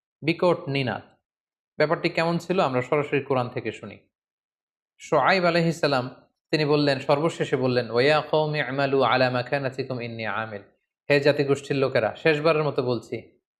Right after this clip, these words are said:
তোমরা যাই করো না কেন, তোমরা তোমাদের কাজ করো, আমি আমার দাওয়াত দিয়েই যাব,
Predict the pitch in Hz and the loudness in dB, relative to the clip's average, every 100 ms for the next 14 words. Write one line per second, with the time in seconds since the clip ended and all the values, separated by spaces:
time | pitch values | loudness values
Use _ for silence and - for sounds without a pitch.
0 | _ _ _ _ _ _ _ _ _ _ | _ _ _ _ _ _ _ _ _ _
1 | _ _ _ 135 139 131 151 180 180 170 | _ _ _ -2 0 6 4 6 2 2
2 | 156 139 131 131 143 147 151 151 151 151 | 0 -2 -4 -2 -2 0 2 0 2 2
3 | - 170 180 190 135 151 135 127 127 123 | 2 2 4 2 2 0 0 4 4 4
4 | 120 127 120 113 107 95 | 2 0 2 0 -2 -4